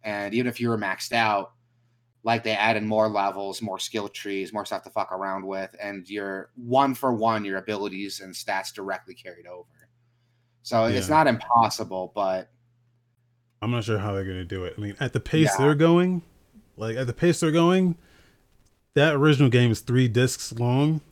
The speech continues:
Speaker 2: Um, at the pace they're going with this, I'm, I'm thinking twelve parts, like,
Speaker 1: <laughs>
Speaker 2: at the minimum, 'cause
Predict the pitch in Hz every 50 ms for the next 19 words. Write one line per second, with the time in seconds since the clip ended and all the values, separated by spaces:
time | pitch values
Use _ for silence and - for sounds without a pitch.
0 | - - - 110 110 107 107 104 101 101 98 98 95 - _ _ _ _ _ _
1 | _ _ _ _ _ _ _ _ 147 131 117 117 - 160 156 139 - 143 131 143
2 | 139 139 131 123 117 120 131 135 127 - - - - - 120 120 117 - - 110
3 | 107 113 120 113 101 95 - - 123 110 107 113 107 - - 117 113 120 123 -
4 | - - - - - _ _ _ _ _ _ _ _ _ _ _ _ _ _ _
5 | _ _ _ - - - - - - - 117 107 208 - - 214 220 - - 240
6 | - - - _ 311 - - - 294 233 - _ _ - - - - _ _ _
7 | _ _ _ _ _ _ _ _ - 113 - - 107 104 110 117 123 123 127 131
8 | 135 143 143 139 - _ - 131 117 107 101 101 101 95 - - - -